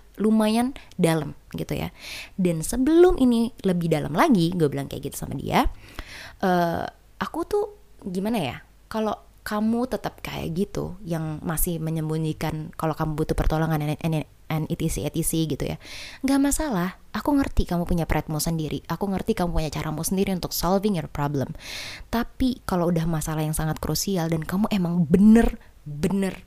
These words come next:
mentok, kamu nggak boleh terus-terusan berada di situ. Kenapa? Karena itu akan merugikan diri kamu sendiri. Dan akhirnya ketika kamu rumit sendiri sama pikiranmu,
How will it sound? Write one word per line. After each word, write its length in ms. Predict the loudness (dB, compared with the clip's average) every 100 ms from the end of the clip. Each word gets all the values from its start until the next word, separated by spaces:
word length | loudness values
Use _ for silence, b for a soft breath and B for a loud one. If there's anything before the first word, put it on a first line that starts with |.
| -10
mentok, 560 | -2 0 2 -2 -2 -20 B B B -8
kamu 320 | -4 -2 0
nggak 160 | 0
boleh 400 | 2 2 2 0 0 -4 -4
terus-terusan 640 | -4 -4 -6 -6 -4 -2
berada 160 | -4 -4
di 160 | -6
situ. 380 | -4 -4 -6 -10
Kenapa? 400 | -4 -2 -2 -4
Karena 240 | -8 -4 -4
itu 160 | -4
akan 160 | 0 0
merugikan 400 | 2 0 0 -2
diri 160 | -2 -4
kamu 160 | -6
sendiri. 400 | -4 -2 -2 -4
Dan 320 | 0 2 2
akhirnya 720 | -4 -10 -10 -6 -4 -2 -2 -6 B B -6
ketika 240 | -2 -2
kamu 320 | 0 -2 0
rumit 400 | 4 6 6 4
sendiri 320 | 2 4 4 2
sama 240 | 0 -2
pikiranmu, 640 | -4 -6 -6 -4 0 -2